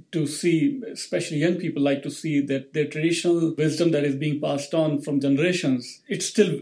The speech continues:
relevant, how it can be made more relevant for contemporary times, for, for example, health issues and health of our own bodies and minds,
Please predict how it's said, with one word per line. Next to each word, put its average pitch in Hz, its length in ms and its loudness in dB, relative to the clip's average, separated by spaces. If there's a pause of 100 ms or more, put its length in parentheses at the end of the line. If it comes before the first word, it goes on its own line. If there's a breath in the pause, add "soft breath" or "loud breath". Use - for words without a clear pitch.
relevant, 156 440 2
how 180 240 0
it 175 120 4
can 165 200 0
be 160 120 4
made 147 320 0
more 160 160 4
relevant 127 460 0
for 147 180 0
contemporary 139 560 0
times, 135 440 0
for, 139 320 0
for 143 120 -4
example, 139 280 -2
health 180 260 -2
issues - 460 -4
and 135 260 -2
health 175 220 2
of - 160 -2
our 165 240 4
own 185 360 2
bodies 147 340 2
and 139 120 4
minds, 139 500 0